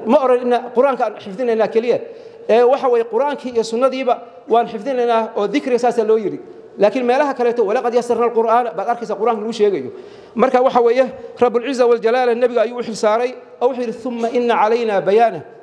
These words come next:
Annaga ayaa waxaan u s-, u leenahay inaan caddayno sunnadii. Marka sunnada rasuulku sallallahu alayhi wa sallam iyo Qur'aanka iyo sunnadu ma kala baxahayaan oo ma kala maarmayaan. Maantayse dagaal adag baaba lagu hayaa oo runtii waxa weeye, waxa socda ahi, haddaad og tahay,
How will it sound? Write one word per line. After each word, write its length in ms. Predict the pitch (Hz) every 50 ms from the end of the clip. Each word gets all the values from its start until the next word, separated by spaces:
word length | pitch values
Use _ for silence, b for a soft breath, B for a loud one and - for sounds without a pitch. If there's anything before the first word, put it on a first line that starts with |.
| - -
Annaga 260 | 202 240 254 247 240 214 214
ayaa 160 | 240 240 220
waxaan 320 | 233 240 233 226 208 208 - -
u 60 | 277
s-, 140 | 214 - - -
u 140 | 285 269 233
leenahay 400 | 233 233 220 190 165 151 - - B B B B B -
inaan 240 | 247 254 240 220 196
caddayno 540 | 170 208 190 170 208 214 220 233 233 - -
sunnadii. 460 | - - 202 214 240 220 196 151 120 - - - B B B B B
Marka 220 | 220 240 247 247
sunnada 320 | 233 - 233 254 269 254 233
rasuulku 320 | 233 226 247 254 254 220
sallallahu 480 | 202 - 226 214 226 233 240 254 226 233
alayhi 240 | 214 208 233 240 226
wa 60 | 214
sallam 300 | - - 247 254 262 247 254 B B B B
iyo 160 | - 247 254 247
Qur'aanka 360 | 254 233 254 277 269 247 -
iyo 100 | 247 233
sunnadu 280 | 240 - 233 247 240 247
ma 100 | 247 254
kala 220 | 247 226 214 220
baxahayaan 520 | 202 196 - 233 220 202 214 226 233 226 220 -
oo 40 | 202
ma 100 | 233 226
kala 160 | 226 214 214
maarmayaan. 460 | 214 208 214 208 202 196 190 170 131 - B B B B B B
Maantayse 460 | - 185 233 269 262 254 247 240 233 214
dagaal 240 | 185 233 233 262 254 247 240
adag 160 | 220 254 226 208
baaba 200 | 233 220 202 208
lagu 140 | 214 247
hayaa 360 | 240 226 226 233 240 247 240 233 B B B B -
oo 120 | - 233 240
runtii 240 | 285 277 226 247
waxa 180 | 247 240 - 233
weeye, 240 | 226 226 220 226 226
waxa 260 | 226 240 226 220 208
socda 340 | - - 220 180 214 226 220
ahi, 220 | 214 208 233 247
haddaad 320 | 208 185 190 240 233 233 247
og 100 | 247 240
tahay, 240 | 247 226 220 233